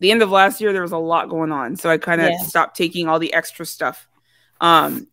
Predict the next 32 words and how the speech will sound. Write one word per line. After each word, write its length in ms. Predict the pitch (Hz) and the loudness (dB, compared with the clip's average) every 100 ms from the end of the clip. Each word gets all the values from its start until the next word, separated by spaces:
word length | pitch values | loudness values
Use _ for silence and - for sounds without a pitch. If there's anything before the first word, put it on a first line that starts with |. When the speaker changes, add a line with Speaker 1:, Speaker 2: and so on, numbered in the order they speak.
| - | -4
Speaker 1:
so 240 | 190 170 - | 0 2 0
obviously, 600 | 170 180 - 214 214 - | -4 -4 -4 -4 -4 -6
uh, 200 | 175 165 - | -4 -4 -6
I 100 | 170 | -8
will 60 | 175 | -6
be 160 | 190 190 | -2 0
around. 360 | 180 185 208 | 2 2 0
I'll 240 | 170 170 - | -2 -2 -4
announce 340 | 160 165 175 - | -4 -2 -4 -6
stuff 260 | 180 190 - | -8 -8 -2
as 260 | 165 165 | 0 0
it 100 | 170 | -4
comes 260 | - 165 170 | -8 -6 -2
up, 300 | 180 - _ | -2 -2 _
but, 320 | 170 156 - - - _ _ - | 4 4 4 -4 -18 _ _ -2
um, 460 | 165 151 151 160 - _ _ _ _ - - | 2 2 -2 -10 -16 _ _ _ _ -20 -14
you 60 | 226 | -2
can 20 | |
find 220 | 190 190 | 0 0
me 60 | 190 | 0
on 80 | |
Twitter. 260 | 185 202 220 | 0 2 2
You 100 | 240 | 2
can 100 | 196 | -2
find 240 | 196 185 | -2 -2
me 140 | 165 185 | -2 -4
here 260 | 202 196 | -2 -2
on 180 | 208 190 | -2 -4
Serving 300 | 190 185 185 | -6 -6 -4
Face 240 | 185 185 277 | -4 -6 -8
and 100 | 214 | -6
Heels. 460 | 202 208 226 - | -4 -4 -6 -12